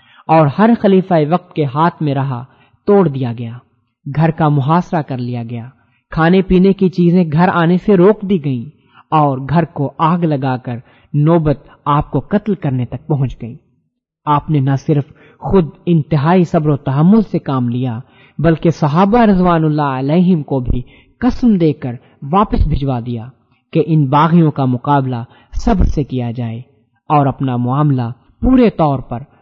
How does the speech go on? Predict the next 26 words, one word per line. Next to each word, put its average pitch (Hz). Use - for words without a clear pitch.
खुदा 202
के 165
सुपुर्द 147
कर 131
दिया 113
और 139
बड़ी 156
ही 151
बहादुरी 135
और 147
जुर्रत 190
से 117
जाम 139
शहादत 131
नोश 143
फरमाया। 113
हया। 143
हजरत 185
उस्मान 202
रज़ी 233
अल्लाह 185
ताला 170
अन्हो 190
की 147
तबीयत 156
में 127